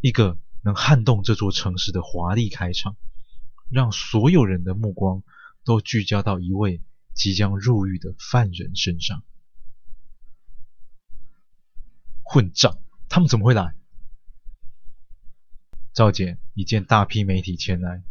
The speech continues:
气得将头盔甩到地上，立刻吩咐周围的人马上去围住记者，绝不能让他在记者面前说漏了一个字。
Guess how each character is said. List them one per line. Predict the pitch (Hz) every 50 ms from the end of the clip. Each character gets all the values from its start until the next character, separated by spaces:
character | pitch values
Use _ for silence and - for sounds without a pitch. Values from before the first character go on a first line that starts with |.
| - - - - - _
气 | - - - - 143 123
得 | 95 95
将 | 87 104 98 95
头 | - - 90 82
盔 | - 98 95
甩 | - - 98 90 87
到 | 82 92 90
地 | - 98 90
上， | 87 - - 90 98 - - - _ _ - - - - _ - - - - - - - - -
立 | - 127 123
刻 | - 131 117
吩 | - - 117 104 98
咐 | 101 107 95 85
周 | - - 123
围 | 120 113 98
的 | 87 95 87
人 | 85 85 82 _ -
马 | - 90 85
上 | 80 - 113 107
去 | - 107
围 | 101 92 92 87
住 | - 101 98
记 | - 107 98 95
者， | - - - - - - - - - - - - - -
绝 | - - - 98 95
不 | 92 107 110
能 | 101 95 87 85 85 87 _ _ - - -
让 | - 107 101 95
他 | 95 95
在 | 98 98
记 | 92 - - 107 98
者 | - 92 85
面 | 90 98 95 87
前 | - - 95 92
说 | 95 - - - 107 95 98
漏 | 98 101 123 135 110 95
了 | 78 82
一 | 82 85 87
个 | - - 98
字。 | - - - - 156